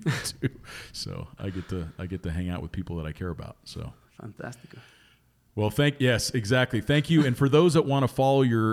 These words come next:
Speaker 1: adventures, uh, can you give some information on, on, uh, what Instagram account you have?
Speaker 2: Oh,
Speaker 1: And
Speaker 2: yeah. It's, uh,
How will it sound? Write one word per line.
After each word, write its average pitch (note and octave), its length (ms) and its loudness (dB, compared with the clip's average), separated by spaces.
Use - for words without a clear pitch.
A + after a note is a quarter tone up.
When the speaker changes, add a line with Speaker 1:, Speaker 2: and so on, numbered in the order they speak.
Speaker 1:
adventures, A2+ 840 0
uh, G2 300 -2
can A#2+ 120 -2
you A2 80 2
give A#2+ 200 2
some A#2 180 -2
information A#2 580 0
on, A2 500 0
on, G2 340 -2
uh, F#2 360 0
what A2 260 0
Instagram A#2 540 0
account A#2 340 -2
you A2 100 0
have? A2 480 -2
Speaker 2:
Oh, F3 100 2
Speaker 1:
And F#3 80 0
Speaker 2:
yeah. D3+ 200 -4
It's, - 280 -12
uh, B2 280 -6